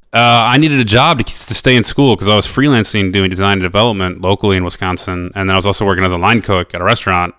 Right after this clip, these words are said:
and I'd been doing that for, like, four years at that point, and it just wasn't enough. I needed more. I needed more steady income,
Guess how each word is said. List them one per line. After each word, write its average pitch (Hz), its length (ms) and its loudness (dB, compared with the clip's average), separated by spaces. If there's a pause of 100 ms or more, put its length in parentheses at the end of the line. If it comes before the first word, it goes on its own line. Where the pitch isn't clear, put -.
and 92 140 -2
I'd 87 220 -4
been 92 100 -6
doing 104 160 2
that 95 100 0
for, - 120 -10
like, 87 140 -6 (180)
four 104 200 0
years 98 220 2
at 90 60 -10
that 90 140 0
point, 90 340 -6 (240)
and 98 120 -2
it 95 40 -2
just 90 100 -2
wasn't 95 280 2
enough. 90 600 -2
I 95 80 -10
needed 95 200 -2
more. 92 260 2
I - 20 0
needed 92 160 2
more 90 140 0
steady 98 400 -2
income, 90 480 -6